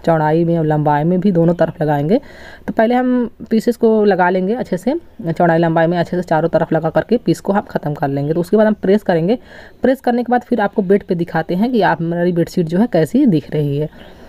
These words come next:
तो दोस्तों यहाँ पे देखिए हमारी बेडशीट हमने बेड पे बिछा दिया है, हमारी बेडशीट बहुत ही सुंदर लग रही है।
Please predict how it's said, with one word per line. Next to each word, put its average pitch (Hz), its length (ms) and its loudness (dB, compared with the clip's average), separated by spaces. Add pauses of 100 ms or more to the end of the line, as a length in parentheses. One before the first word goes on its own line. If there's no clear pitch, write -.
(200)
तो 196 40 2
दोस्तों 220 340 2
यहाँ 202 140 2
पे 190 120 -12
देखिए 190 280 2
हमारी 175 260 2
बेडशीट 175 420 0
हमने 160 220 2
बेड 170 180 2
पे 175 120 0
बिछा 170 340 -2
दिया 180 220 -2
है, 185 160 -2
हमारी 160 280 -2
बेडशीट 160 320 0
बहुत 175 300 0
ही 190 80 2
सुंदर 165 320 2
लग 165 160 2
रही 165 260 2
है। 220 100 -2